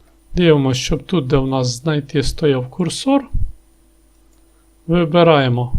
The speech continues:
м'який перенос. І тут, де замінити, не ставимо нічого.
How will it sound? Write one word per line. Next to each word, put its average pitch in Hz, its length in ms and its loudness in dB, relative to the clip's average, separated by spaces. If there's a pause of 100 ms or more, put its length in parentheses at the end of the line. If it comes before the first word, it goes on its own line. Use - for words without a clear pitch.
м'який 160 580 2
перенос. 208 760 0 (2500)
І 196 60 -2
тут, 208 240 0
де 180 140 2
замінити, 208 640 2
не 190 300 2
ставимо 160 600 0
нічого. 131 560 -6